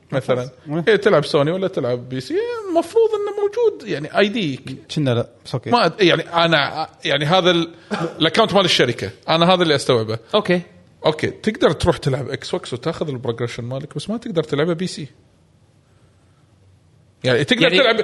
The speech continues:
Speaker 1: سوري، تقدر تلعب بي سي، بس البروجريشن مالك ما
Speaker 2: لا، لا،
Speaker 1: دخله
Speaker 2: شوف،
Speaker 1: من الكونسول.
Speaker 2: شوف، ب-، بخ-، من ناحية كابكوم،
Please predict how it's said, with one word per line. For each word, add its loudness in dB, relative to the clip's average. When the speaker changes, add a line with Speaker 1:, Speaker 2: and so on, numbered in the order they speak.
Speaker 1:
سوري، 2
تقدر 0
تلعب 4
بي -2
سي، -2
بس 2
البروجريشن 0
مالك -4
ما 2
Speaker 2:
لا، 2
لا، 4
Speaker 1:
دخله 2
Speaker 2:
شوف، 0
Speaker 1:
من 2
الكونسول. 0
Speaker 2:
شوف، 2
ب-، 2
بخ-، -6
من 2
ناحية 2
كابكوم، -2